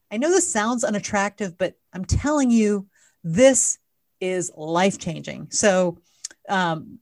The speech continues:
so that, so there's this concept of, you know, just taking a cold shower. And, and anyway, I read this article in, in, in a newspaper about this father and son who, for the year of the pandemic, decided they were just gonna jump in,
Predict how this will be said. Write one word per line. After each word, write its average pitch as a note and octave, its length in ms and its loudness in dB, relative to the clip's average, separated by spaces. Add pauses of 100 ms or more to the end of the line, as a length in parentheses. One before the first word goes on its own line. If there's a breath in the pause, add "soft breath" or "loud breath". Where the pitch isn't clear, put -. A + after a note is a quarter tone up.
so G#3+ 220 2
that, F#3 300 -4
so - 120 -4
there's A#3 200 0
this A3+ 100 -2
concept C#4 340 -2
of, G#3 200 -4
you B3 60 -2
know, F#3+ 60 -4
just E3 160 -8
taking A3 200 -2
a G3 40 -4
cold G3 220 -8
shower. F3 340 -4 (280 soft breath)
And, G#3 120 -8
and A3 220 -4
anyway, B3 240 2
I G3 80 6
read A#3+ 140 4
this A#3 120 0
article G3 400 0
in, F3 120 -4
in, E3+ 240 -6
in E3+ 220 -8
a D#3+ 80 -4
newspaper E3 760 -6
about F3 260 -4
this F3 160 -2
father F#3+ 640 -2 (340)
and F3+ 160 -6
son F3 600 -2 (280)
who, A3 400 4 (580)
for G3+ 240 2
the F#3+ 220 -2
year G#3 380 4
of D#3 100 2
the F3+ 60 -2
pandemic, G#3+ 500 2
decided F3+ 340 0
they F3+ 80 0
were F3+ 80 2
just F3+ 120 -6
gonna F3+ 140 -2
jump F#3+ 440 0
in, E3+ 240 -4